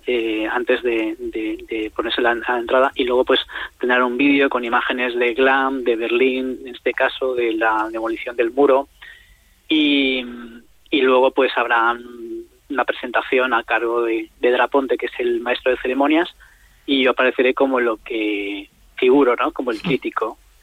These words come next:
de una manera así un poco, no hago, no, no soy una persona que va-, vaya a hacer comedia, voy a hablar de la película, pero sí que es, hay una especie de figura irónica que voy a hacer yo, o sea, el crítico, pues, que siempre es una figura un tanto discutible,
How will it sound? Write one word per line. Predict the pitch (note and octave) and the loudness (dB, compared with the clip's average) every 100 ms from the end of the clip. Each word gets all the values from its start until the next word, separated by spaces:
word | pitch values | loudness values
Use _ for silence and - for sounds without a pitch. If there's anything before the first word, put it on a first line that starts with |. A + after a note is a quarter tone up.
| - _ - | -20 _ -4
de | |
una | A#2+ | 0
manera | A#2+ A#2+ | 2 2
así | - | 0
un | B2 | 0
poco, | B2 C3 - _ - _ - | 2 2 0 _ -18 _ -6
no | C3 C3+ | 2 4
hago, | C3+ C#3 | 4 0
no, | C3+ C3 | -4 -6
no | C#3+ C3 | -4 -2
soy | C#3+ | 0
una | C3+ | 2
persona | C3+ B2+ | 0 2
que | |
va-, | B2+ B2+ C3 | 2 2 2
vaya | C3+ B2 | 0 0
a | |
hacer | C3+ - | -2 0
comedia, | C#3 C#3+ D3 E3+ - | 0 2 4 2 0
voy | B2+ | -4
a | A#2+ | 0
hablar | A#2+ | 2
de | B2 | 2
la | A2+ | 0
película, | - C3 C3+ C#3 D3+ - - - - - | 0 0 0 0 -2 -4 -20 -20 -8 0
pero | A#2+ | 0
sí | - | 2
que | - C3 | 0 0
es, | B2 - - - | 0 -6 -10 -10
hay | C3+ | -6
una | C3 B2+ | -2 -2
especie | - C3+ C#3 | 0 2 2
de | |
figura | C3 C3+ C3 | 4 6 6
irónica | B2+ C3+ C#3 C#3+ | 4 2 0 0
que | B2+ | 2
voy | B2 | 2
a | |
hacer | - C3 | 2 2
yo, | B2+ | 2
o | C3 - | 0 -4
sea, | A#2+ | -2
el | A2+ | -2
crítico, | - B2+ C3 C#3 - | 0 0 2 0 -2
pues, | - - | -8 -10
que | - | -12
siempre | - | -8
es | - | -6
una | A#2+ | -6
figura | A2+ A2+ A2+ A#2 - - - _ B2+ | -4 -2 -2 -2 -6 -20 -20 _ -8
un | |
tanto | A#2 A#2 B2 | -4 2 4
discutible, | B2 - A2 C3 A#2+ G#2+ | 2 0 -2 0 -2 -2